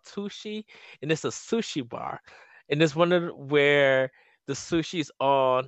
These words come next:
a converter, like a conveyor belt, and it just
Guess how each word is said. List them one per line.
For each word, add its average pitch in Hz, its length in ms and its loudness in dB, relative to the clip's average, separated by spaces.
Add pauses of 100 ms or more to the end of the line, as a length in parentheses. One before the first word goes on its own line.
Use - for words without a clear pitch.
a 120 160 -4
converter, 151 800 0 (460)
like 131 160 -4
a 139 80 -4
conveyor 143 540 -2
belt, 160 360 0 (160)
and 131 140 -6
it 131 100 -4
just 123 240 -8